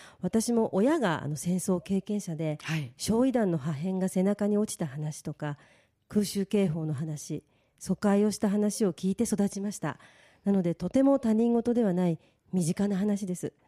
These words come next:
Speaker 1: そういう思いを持った最後の世代なのかもしれないです。
Speaker 2: そうですね。
Speaker 1: はい。
Speaker 2: 今日はその英子さんと二人でこの忘れては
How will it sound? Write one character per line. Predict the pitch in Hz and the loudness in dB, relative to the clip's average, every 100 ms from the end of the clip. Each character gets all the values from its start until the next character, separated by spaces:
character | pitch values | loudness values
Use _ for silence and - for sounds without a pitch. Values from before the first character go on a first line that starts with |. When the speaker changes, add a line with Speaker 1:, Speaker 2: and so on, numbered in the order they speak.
| _ _ _ _ | _ _ _ _
Speaker 1:
そ | - 214 | 0 2
う | 220 | 4
い | 220 | 4
う | 226 | 4
思 | 220 240 | 4 4
い | 247 | 4
を | 196 | 4
持 | 208 | 2
っ | |
た | - | 0
最 | 190 156 226 311 | -4 0 2 4
後 | 285 | 4
の | 196 | 2
世 | - | -2
代 | 160 170 | 0 2
な | 175 | 2
の | 175 | 2
か | 160 208 | 0 0
も | 220 | -2
し | 170 | -4
れ | 151 | -4
な | 151 | -2
い | 147 | -4
で | |
す。 | 170 160 _ _ _ - | -6 -8 _ _ _ -14
Speaker 2:
そ | 175 | -10
う | 147 | -10
で | 131 | -10
す | 117 165 | -12 -8
ね。 | 185 | -2
Speaker 1:
は | 226 247 | 0 0
い。 | 156 151 - - - _ - | -2 -6 -16 -20 -20 _ -2
Speaker 2:
今 | 277 175 | -2 0
日 | |
は | 165 | -4
そ | 156 185 | -6 -6
の | 156 160 - _ _ _ | -4 -4 -6 _ _ _
英 | 190 202 | -2 -2
子 | 180 | -4
さ | - 139 | -10 -12
ん | |
と | - 117 | -12 -14
二 | - 226 269 | -10 -4 -4
人 | |
で | 202 165 | -2 -4
こ | - | -4
の | 165 147 127 | -4 -4 -4
忘 | 151 151 - | -4 -2 -2
れ | 302 311 | 0 0
て | 320 294 | 2 2
は | 170 | 2